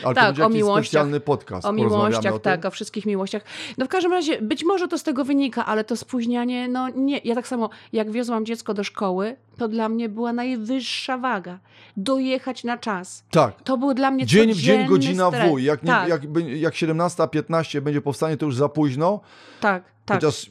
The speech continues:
Speaker 1: i tak wiemy,
Speaker 2: Tak.
Speaker 1: że no, w sumie za późno, no bo no, nie wygraliśmy tej strasznej bitwy. Natomiast, że, że godzina W to jest godzina W. Czas, godziny.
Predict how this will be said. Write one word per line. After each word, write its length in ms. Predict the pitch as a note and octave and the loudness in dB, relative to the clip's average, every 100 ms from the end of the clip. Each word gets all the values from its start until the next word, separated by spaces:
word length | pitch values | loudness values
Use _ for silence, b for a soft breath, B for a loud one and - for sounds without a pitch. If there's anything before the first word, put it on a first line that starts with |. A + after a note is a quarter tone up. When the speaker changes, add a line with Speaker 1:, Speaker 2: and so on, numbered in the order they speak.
| C3 | -10
Speaker 1:
i 100 | C#3+ | -4
tak 180 | D#3 D3+ | 0 0
wiemy, 240 | C3 C3 | 0 -2
Speaker 2:
Tak. 40 | B2 | -2
Speaker 1:
że 120 | B2 | -2
no, 200 | C3 B2+ - - _ - A2+ | 0 -2 -6 -20 _ -6 -6
w 80 | - | -4
sumie 280 | - D3+ C#3 | -2 0 0
za 140 | A#2+ | -2
późno, 400 | B2 C3+ C3 C3 | -2 -2 -2 -4
no 100 | C3 | -4
bo 260 | B2+ C3+ B2 - - - - - | -2 -2 -4 -10 -18 -20 -10 0
no, 200 | A#2 C3 | 4 4
nie 140 | C#3 | 4
wygraliśmy 600 | C3 B2 C#3 A2+ - G#2+ | 2 2 0 0 -4 -4
tej 160 | A2+ G#2 | -2 -2
strasznej 380 | A#2+ A2+ A#2 G#2 | -2 -2 0 0
bitwy. 280 | A2 - | 0 0
Natomiast, 360 | C#3+ C#3+ D3 B2 | 0 0 -2 -2
że, 220 | B2+ D3+ | -2 -2
że 160 | C3 D3+ | -2 0
godzina 380 | D3 C#3 G3 C#3+ | 0 0 0 0
W 160 | D#3 | 0
to 80 | F#3 | 0
jest 120 | D3+ | 0
godzina 280 | D#3+ D3 D#3+ | -2 -2 -2
W. 140 | C3+ - B B | -4 -8 B B
Czas, 400 | - E3+ A#2+ - | 2 2 2 -4
godziny. 460 | A#2+ D3 D3+ A2+ | -2 0 0 -4